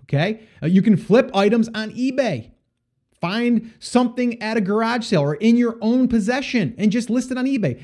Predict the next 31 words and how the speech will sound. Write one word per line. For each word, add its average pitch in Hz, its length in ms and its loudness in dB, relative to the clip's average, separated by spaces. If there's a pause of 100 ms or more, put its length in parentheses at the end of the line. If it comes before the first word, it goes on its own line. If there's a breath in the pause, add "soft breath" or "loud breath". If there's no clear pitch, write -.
Actually, 254 240 -2
that 254 140 -2
would 262 100 0
be 254 80 -2
a 254 60 0
challenge, 254 500 -4 (260 loud breath)
uh, 196 220 -6
f-, - 140 -12 (260)
for 202 320 2
me 196 240 4
to 220 80 2
give 190 240 2
you 240 480 0 (220 loud breath)
is 220 340 4 (240 soft breath)
find 269 340 -4
something 269 300 -2
right 220 180 0
now, 170 280 -2
anything 247 720 -2
that 180 160 0
you 220 300 4
are 185 160 -2
going 196 200 0
to 170 60 -2
get 170 100 -2
rid 170 160 0
of 156 100 -2
or 143 200 -2
that 139 180 -6
you're 208 160 2
gonna 208 240 2